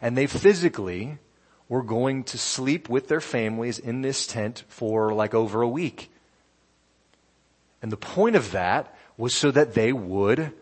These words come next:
what's the key word? They would remember. That they wouldn't forget, that they would remember. So this was like a built-in way what, how they could remember. God said, "Do this, celebrate this feast,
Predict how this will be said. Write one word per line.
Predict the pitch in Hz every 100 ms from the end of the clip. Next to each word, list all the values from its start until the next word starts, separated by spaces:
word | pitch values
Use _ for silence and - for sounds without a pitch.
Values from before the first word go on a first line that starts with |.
| _ _
what's | 104 -
the |
key | 120 135
word? | 131 135 160 151 _ _ _ _ _ _ _ _ _ _ _ -
They |
would | 117 117
remember. | 123 120 135 175 208 190 90 78 - - _ _ _ - - - _ _
That | 123
they | 151
wouldn't | 135 117 143 151 190
forget, | - 143 120 208 - -
that | -
they | 131
would | 143 143
remember. | 123 131 170 131
So | 139 113 - -
this | 185
was | 208 185
like | 160
a |
built-in | 120 98 160 185 185 180 160 160 160 - _ _ _ _ _ -
way | 107 123 101 90 95 98 _ _ _ _ _ _
what, | 110 104 117 117
how | - 123
they | 110 117
could | - 110
remember. | 104 90 80 76 - _ _ _ _ _ _ _ -
God | 113 110
said, | - 113 92 90
"Do | - 156
this, | 143 135 131
celebrate | - 139 151 147 147 143
this | 123 -
feast, | - 113 104 107 - -